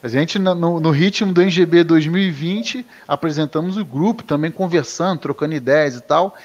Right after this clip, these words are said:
E na live, tá registrado aí, gente, a gente fez um lançamento, da, a gente já estava, assim, já tinha em mente já do que a gente queria fazer, e a gente ia jogar a ideia, só que fiz o spoiler, só que aí veio o ano, voltou essa gangorra aí, roleta russa,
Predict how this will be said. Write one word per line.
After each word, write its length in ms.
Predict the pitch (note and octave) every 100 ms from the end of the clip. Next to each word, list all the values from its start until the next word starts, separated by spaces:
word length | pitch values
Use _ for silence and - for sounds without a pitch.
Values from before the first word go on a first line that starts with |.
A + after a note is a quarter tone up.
| - - -
E 100 | G3
na 180 | G#3 G3+
live, 460 | F#3+ G#3+ A#3+ A3
tá 180 | C3 -
registrado 640 | D3 F#3 G#3+ - G3+ G#3+ G#3+
aí, 140 | F#3
gente, 300 | C3 A2+ -
a 40 |
gente 220 | A#2 D#3+ -
fez 220 | F#3+ G3
um 180 | G#3 G#3
lançamento, 640 | A3+ - G3 F3 A3 A3
da, 100 | F#3+
a 120 | E3+
gente 160 | D3 F3
já 60 |
estava, 380 | F3 G3 G3 F#3 -
assim, 380 | D3 - D#3 A2 - - - -
já 140 | D#3
tinha 220 | D#3 A#3
em 40 | G#3+
mente 380 | F#3+ A#3+ - D#3
já 180 | E3
do 100 | F3
que 120 | D#3 D3
a 40 |
gente 220 | C#3+ D3
queria 240 | - C3 D3
fazer, 420 | E3+ F#3 E3 G3 _ _ _ _
e 60 | D3
a 40 |
gente 280 | C3+ F3 -
ia 140 | G3 F#3
jogar 340 | F#3+ F#3 E3+
a 60 | F#3
ideia, 420 | E3+ D#3+ E3+ F3+
só 240 | - F#3+
que 140 | F3+ -
fiz 260 | G#3 G3
o 80 | F#3+
spoiler, 560 | F#3+ - - F3 F#3+ F3+
só 180 | - F3
que 120 | F3
aí 120 | F3
veio 360 | D3 D#3 E3 D#3
o 260 | B2+ C3
ano, 440 | D3 F3 E3+ C3 A2+ _ _ _
voltou 320 | D3 D3 D#3+
essa 440 | D#3+ - D#3 B2 G2 - _ -
gangorra 800 | D#3 D#3 A#2+ B2+ E3+ F3 C#3+ C#3
aí, 300 | C3 E3 E3+
roleta 460 | C3+ C#3 D#3 D#3
russa, 440 | C3+ B2+ F3 -